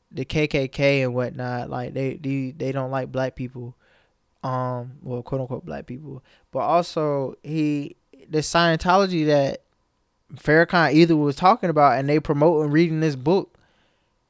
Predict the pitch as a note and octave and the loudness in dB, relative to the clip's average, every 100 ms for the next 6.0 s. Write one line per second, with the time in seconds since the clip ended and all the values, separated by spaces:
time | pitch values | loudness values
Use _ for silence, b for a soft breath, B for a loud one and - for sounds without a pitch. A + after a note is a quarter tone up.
0 | _ _ _ _ _ _ _ _ _ _ | _ _ _ _ _ _ _ _ _ _
1 | _ _ _ _ D#3 F#3+ G3+ - D3 - | _ _ _ _ 6 6 6 0 -2 4
2 | E3+ G3 G3+ D#3 C#3 - C#3+ C3+ - F#3+ | 6 8 8 6 2 0 -2 -2 -2 0
3 | G3 E3 D#3 C#3 C3+ E3+ E3+ D#3+ D#3 F3 | 2 0 -2 -4 2 4 4 2 0 0
4 | F3 E3+ G#3 E3 - F3+ G#3+ - C3+ B2+ | -2 -6 -6 -6 -10 -12 -12 -12 -12 -12
5 | B2+ C3+ D3+ D#3+ D#3+ E3 E3+ F3 F3+ | -12 -10 -10 -8 -10 -10 -12 -12 -14